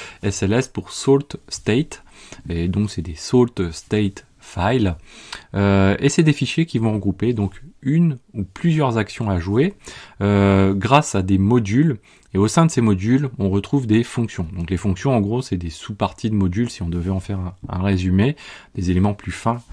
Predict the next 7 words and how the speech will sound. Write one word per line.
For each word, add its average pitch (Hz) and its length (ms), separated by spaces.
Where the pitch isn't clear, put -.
euh, 90 240
dans, 90 400
dans 101 180
l'utilisation 95 540
du 90 100
module, 85 460
auquel 123 480